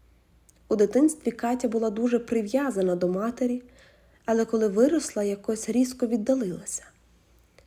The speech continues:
Все частіше пропадала з друзями. Алла за неї переживала, але дочку не обмежувала. Життя в селі Каті не подобалося. Вона рвалася в місто.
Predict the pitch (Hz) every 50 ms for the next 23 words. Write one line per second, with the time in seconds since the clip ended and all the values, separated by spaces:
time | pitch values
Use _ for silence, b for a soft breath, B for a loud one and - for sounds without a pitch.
0 | _ _ _ - - 262 254 254 262 254 254 - - 415 403 - 196 - - 190
1 | 180 - - 180 226 269 262 196 175 185 180 185 196 214 240 233 220 208 202 208
2 | 214 - - _ _ _ b b b b b b b b b b b b b b
3 | - 214 233 240 247 240 214 220 220 220 240 247 240 226 220 - 220 214 214 208
4 | 202 202 202 196 240 277 302 254 196 175 170 170 170 180 180 180 196 185 - -
5 | - - 277 302 285 240 214 240 254 233 214 196 175 170 180 - - 214 - -
6 | - - _ _ _ _ _ _ _ _ _ _ _ _ B B B B B B
7 | B B 226 240 262 254 - - 440 453 - - - 277 269 302 415 381 - -
8 | 277 277 277 - 262 254 254 254 - 262 240 285 254 - - 151 - - - -
9 | - - - - - _ _ _ _ _ _ _ - 220 208 208 208 202 202 214
10 | 254 262 247 196 - 185 175 175 175 180 175 - 185 180 - 190 175 185 190 -
11 | - - -